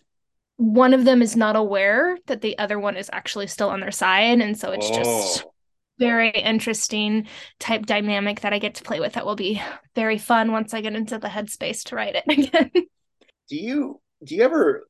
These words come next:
Speaker 2: look at, I mean, I follow you on TikTok, so I, I know the answer to this. It's like a lawyer asking a question that they already know the answer to. But,
Speaker 1: Yeah.
Speaker 2: um, do you, do you, uh, do you think about the parallels to your book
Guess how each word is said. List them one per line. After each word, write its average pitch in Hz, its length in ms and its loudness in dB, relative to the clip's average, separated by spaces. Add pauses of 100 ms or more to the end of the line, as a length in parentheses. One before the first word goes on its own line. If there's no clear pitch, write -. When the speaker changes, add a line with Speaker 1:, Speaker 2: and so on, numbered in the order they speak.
Speaker 2:
look 143 300 0
at, 131 200 2
I 131 60 0
mean, 131 200 0 (120)
I 120 140 2
follow 123 260 4
you 113 180 2
on 101 120 -6
TikTok, 95 460 -8
so 104 200 -2
I, 104 140 0 (100)
I 113 40 -2
know 131 260 6
the 127 180 4
answer 127 260 0
to 147 80 2
this. 160 200 -2
It's 101 160 -8
like 104 140 -6
a 98 40 -2
lawyer 101 360 2
asking 98 380 -4
a 92 60 -14
question 98 520 -6
that 92 120 -12
they 95 120 -6
already 90 200 -8
know 90 160 -12
the 87 140 -8
answer 87 260 -12
to. 98 200 -10 (500)
But, 131 260 4
Speaker 1:
Yeah. 127 280 4
Speaker 2:
um, 117 220 -2 (360)
do 156 100 -2
you, 196 580 -4 (160)
do 147 120 -12
you, 165 760 -8
uh, 143 260 -2 (180)
do 147 80 -14
you 196 120 -8
think 151 400 -4
about 131 560 2 (260)
the 117 180 -6
parallels 127 1000 2 (160)
to 120 100 -10
your 123 260 0
book 127 360 -2